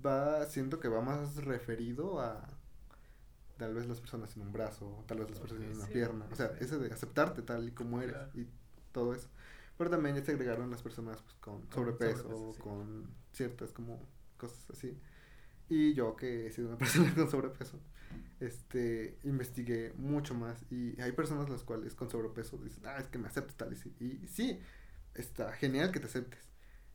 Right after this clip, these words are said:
Speaker 1: pero no es algo sano,
Speaker 2: Sano,
Speaker 1: por así
Speaker 2: claro.
Speaker 1: decirlo. Entonces, algo que vi del body positive es, sí, acéptate tal y como eres, pero sin entrar en el conformismo. O sea, tú eres hermoso, ¿no?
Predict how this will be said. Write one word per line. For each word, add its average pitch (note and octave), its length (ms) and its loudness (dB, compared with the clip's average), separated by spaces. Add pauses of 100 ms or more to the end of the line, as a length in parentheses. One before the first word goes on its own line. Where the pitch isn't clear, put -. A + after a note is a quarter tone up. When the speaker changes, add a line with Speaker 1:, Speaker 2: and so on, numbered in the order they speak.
(560)
Speaker 1:
pero A#2+ 280 4
no A#2+ 160 2
es - 380 -6
algo B2+ 420 0
sano, E3+ 300 4
Speaker 2:
Sano, C3+ 180 4
Speaker 1:
por G#2+ 160 0
así - 120 -4
Speaker 2:
claro. A2+ 100 -2
Speaker 1:
decirlo. A#2+ 400 -2
Entonces, C#3 720 0
algo A2+ 280 0
que B2+ 140 2
vi A#2+ 120 4
del A#2 160 0
body A#2 240 0
positive C3 520 -2
es, - 280 -8 (540)
sí, C#3+ 200 6
acéptate D3 380 4
tal C3 160 2
y C3 40 -2
como B2 240 0
eres, A#2+ 240 -2 (380)
pero B2 160 4
sin B2 200 -2
entrar C3 260 4
en C3+ 80 2
el B2 80 -4
conformismo. A#2 540 -2 (420)
O A2 60 -6
sea, A#2 200 2 (800)
tú B2+ 120 4
eres C3+ 200 2
hermoso, A#2 640 6
¿no? D#3+ 200 6